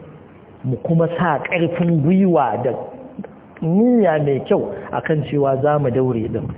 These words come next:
In muka yi haka sai Allah ya taimake mu. Yau kun daure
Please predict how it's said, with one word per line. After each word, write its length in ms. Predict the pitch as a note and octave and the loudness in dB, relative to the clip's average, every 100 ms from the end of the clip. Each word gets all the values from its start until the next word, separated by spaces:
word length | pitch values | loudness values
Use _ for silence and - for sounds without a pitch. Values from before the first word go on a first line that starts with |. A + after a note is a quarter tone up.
| - | -6
In 120 | D3 D3+ | -2 0
muka 180 | D#3 D3 | 0 -2
yi 60 | |
haka 240 | B2+ G3+ D3+ - | -2 -2 -4 -4
sai 60 | C#3 | -2
Allah 260 | C3+ B2 A2 | -2 0 -2
ya 80 | G#2+ | -4
taimake 400 | G#2 G2+ - A#2 | -6 -6 -6 -6
mu. 120 | F#2+ D2+ - - - - - - | -6 -8 -16 -16 -16 -16 -18 -12
Yau 160 | D3 E3+ | -4 -2
kun 220 | - D3+ | 0 0
daure 240 | D3 D#3+ | 2 2